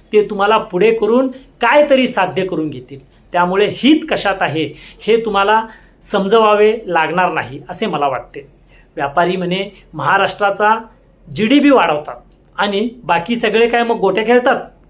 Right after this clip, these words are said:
एक लक्षात घ्या, आमचा शेतकरी काबाड कष्ट करून अन्नधान्य पिकवतो, तोच कर्जबाजारी आज आहे आणि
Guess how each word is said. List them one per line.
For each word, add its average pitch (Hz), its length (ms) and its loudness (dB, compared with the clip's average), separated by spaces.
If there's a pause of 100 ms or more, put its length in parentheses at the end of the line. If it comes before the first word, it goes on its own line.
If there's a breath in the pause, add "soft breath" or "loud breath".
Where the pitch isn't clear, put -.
(400 soft breath)
एक 175 180 -2
लक्षात 175 300 0
घ्या, 214 380 0 (240 loud breath)
आमचा 170 260 -2
शेतकरी 214 500 0 (400 soft breath)
काबाड 190 480 2 (140)
कष्ट 226 280 2
करून 247 460 2
अन्नधान्य 220 480 0
पिकवतो, 226 600 0 (560 loud breath)
तोच 277 420 2
कर्जबाजारी 160 680 0
आज 127 160 -6
आहे - 280 -14 (540)
आणि 185 220 -2